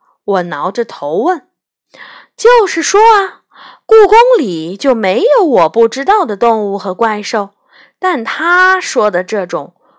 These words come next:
我还真没有见过呢。喵！梨花一边叹气一边说。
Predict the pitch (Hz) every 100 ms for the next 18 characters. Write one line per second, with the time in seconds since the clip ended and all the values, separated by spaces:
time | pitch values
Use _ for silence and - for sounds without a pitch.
0 | _ - 156 285 285 392 427 453 403 320
1 | 254 254 339 349 294 254 247 226 220 208
2 | 185 185 220 220 214 233 240 247 254 269
3 | _ _ _ _ - 180 175 175 202 190
4 | 196 - 269 240 277 262 - 359 294 -
5 | 349 311 202 185 175 180 - 180 185